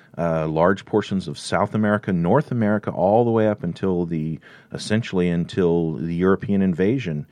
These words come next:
uh, almost all of North America was under anarchical societies that were very successful, were not horribly violent, that figured out things like property rights and figured out how to,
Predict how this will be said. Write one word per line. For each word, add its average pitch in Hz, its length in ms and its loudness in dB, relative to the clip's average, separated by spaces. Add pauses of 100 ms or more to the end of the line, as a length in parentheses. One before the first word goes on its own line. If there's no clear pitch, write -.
(360)
uh, 82 400 -2
almost 101 380 0
all 113 240 0
of 87 80 -2
North 101 280 0
America 80 380 -4
was 76 180 -8
under 80 220 -4
anarchical 78 880 -4 (160)
societies 104 720 -4
that - 100 -6
were 82 100 -2
very 92 280 2
successful, 82 640 -6
were 82 140 -2
not 90 300 0
horribly 92 400 4
violent, 73 500 -4 (480)
that 90 240 0
figured 147 440 -2
out 113 180 2
things 87 280 -4
like 78 180 -6
property 80 460 -4
rights 78 380 -4
and 95 120 -6
figured 143 300 -2
out 107 140 2
how 92 140 -2
to, 82 140 -2